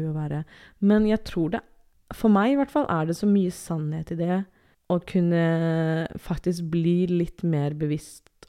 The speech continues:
over hvem jeg er, hva jeg gjør, og hva jeg vil gjøre. For meg har det kommet til et punkt i livet hvor ting har gått for mye, for lenge på autopilot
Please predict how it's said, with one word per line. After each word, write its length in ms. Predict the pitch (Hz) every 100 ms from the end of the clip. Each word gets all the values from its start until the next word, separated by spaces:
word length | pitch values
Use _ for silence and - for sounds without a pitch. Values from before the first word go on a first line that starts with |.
| -
over 680 | 160 156 151 156 151 151 170 _ _ -
hvem 280 | 165 147 147
jeg 100 | 147
er, 340 | 147 143 147 160
hva 180 | 156 156
jeg 180 | 151 156
gjør, 180 | 151 151
og 100 | 156
hva 100 | 156 151
jeg 100 | 147
vil 140 | 156 165
gjøre. 280 | 156 147 220 - - _ _ _
For 180 | - 196
meg 240 | 180 170 175
har 120 | 175
det 80 | 175
kommet 280 | 180 160
til 100 | 165
et 60 | 156
punkt 220 | 160 151
i 40 | 156
livet 320 | 147 147 156
hvor 280 | 156 156 156 - _ -
ting 220 | 165 156
har 120 | 165 156 - 202 175
gått 380 | 160 - - - -
for 240 | 175 170 175 180
mye, 500 | 156 147 143 165 180 _ _ -
for 280 | - 170 160
lenge 580 | 156 143 143 143 143 151 151 -
på 80 | 143
autopilot 840 | 151 - 151 160 208 320 -